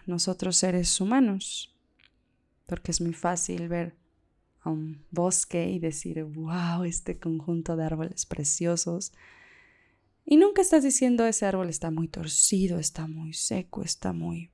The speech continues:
verde, está muy <laughs> morado".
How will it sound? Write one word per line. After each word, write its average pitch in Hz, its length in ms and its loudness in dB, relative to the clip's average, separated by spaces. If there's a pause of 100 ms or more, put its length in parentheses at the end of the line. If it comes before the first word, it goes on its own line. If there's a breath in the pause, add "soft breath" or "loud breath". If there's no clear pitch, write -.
(140)
verde, 196 400 8
está 180 280 0
muy 175 380 -2 (680)
<laughs> 180 200 6
morado". 180 580 2